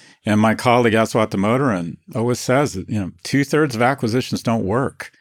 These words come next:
They don't need to do anything <laughs> to keep winning. They're, everything is working right now. So you're gonna inject new risk with an acquisition. Now,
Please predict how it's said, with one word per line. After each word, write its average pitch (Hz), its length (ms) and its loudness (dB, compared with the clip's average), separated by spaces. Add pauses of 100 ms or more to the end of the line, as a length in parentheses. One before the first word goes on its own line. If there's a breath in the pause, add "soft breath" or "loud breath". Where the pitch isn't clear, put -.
(380 soft breath)
They 143 400 0
don't 185 220 0
need 143 240 2
to - 80 -4
do 131 320 0
anything 156 500 -2 (200)
<laughs> - 180 -4
to - 100 0
keep 113 300 0
winning. 92 320 -4 (500 loud breath)
They're, 117 260 4
everything 143 600 4
is 104 160 0
working 113 420 0
right 87 320 -2
now. 95 320 -8
So - 160 -4
you're 117 140 4
gonna 113 180 2
inject 113 420 0
new 113 200 2
risk 110 320 0
with 110 120 0
an 104 100 2
acquisition. 113 720 0
Now, 110 300 2